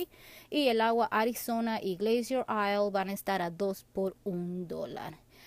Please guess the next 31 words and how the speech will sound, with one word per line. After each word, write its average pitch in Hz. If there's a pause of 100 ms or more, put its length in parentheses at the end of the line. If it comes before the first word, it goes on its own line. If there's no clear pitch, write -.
(180)
Bueno, 254
mis 277
amigas, 311
aquí 214
les 285
dejo 254
el 294
especial 233
de 233
este 277
domingo, 214
junio 269
veinticinco 247
del 208
dos 202
mil 214
diecisiete, 220 (380)
de 254
la 277
farmacia 233
de 202
Rite 196
Aid. 294
Espero 240
que 196
puedan 247
ir 339
y 208
hacer 226
sus -
compras. 214